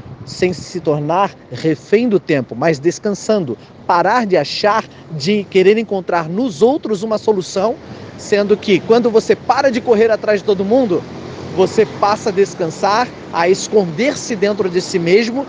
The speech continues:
e ali você encontra a resposta, um manancial de águas tranquilas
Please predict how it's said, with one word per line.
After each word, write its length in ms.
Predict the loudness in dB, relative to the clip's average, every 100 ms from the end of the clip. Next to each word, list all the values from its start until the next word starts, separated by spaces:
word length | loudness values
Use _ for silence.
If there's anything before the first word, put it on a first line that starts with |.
| -8 0
e 80 |
ali 240 | 2 2 0
você 280 | -2 -2 -4
encontra 460 | -4 -4 -2 -2
a 20 |
resposta, 680 | -2 -4 2 2 4 0 -4 -6 -8
um 120 | -2
manancial 880 | 0 2 0 -2 0 2 4 4 0 -6 -18
de 160 | -2 0
águas 340 | 0 -2 -6
tranquilas 640 | -8 -8 -2 4 4 4